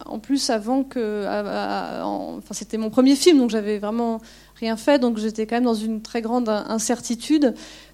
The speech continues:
Donc, euh, c'est un souvenir, euh, très fort et en même temps, je, je,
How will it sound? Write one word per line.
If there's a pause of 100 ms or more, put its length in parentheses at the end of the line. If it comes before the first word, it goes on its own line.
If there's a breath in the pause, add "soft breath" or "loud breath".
(120)
Donc,
euh,
c'est
un
souvenir,
euh,
très
fort
et
en
même
temps,
je,
je,